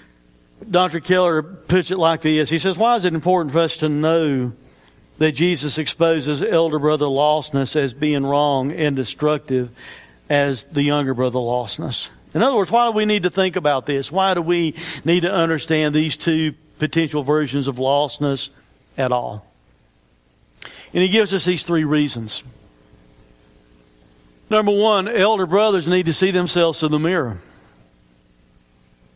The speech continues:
That's why we need to be confronted with a story. You need to see yourselves. I-, if you are someone that's dependent upon your own works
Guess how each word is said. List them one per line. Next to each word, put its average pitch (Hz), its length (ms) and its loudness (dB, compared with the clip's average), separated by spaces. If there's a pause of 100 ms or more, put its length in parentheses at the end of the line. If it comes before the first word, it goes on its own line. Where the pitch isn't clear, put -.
That's 208 240 2
why 247 180 4
we 214 120 2
need 202 140 2
to 180 80 0
be 202 100 4
confronted 208 480 2
with 185 100 2
a 180 80 2
story. 226 400 0
You 180 120 2
need 196 160 0
to 180 80 2
see 247 140 0
yourselves. 190 420 2
I-, 190 40 4
if 214 440 2
you 269 160 4
are 240 80 4
someone 254 420 2
that's 214 140 0
dependent 240 400 0
upon 220 280 2
your 185 160 2
own 247 220 2
works 185 580 -2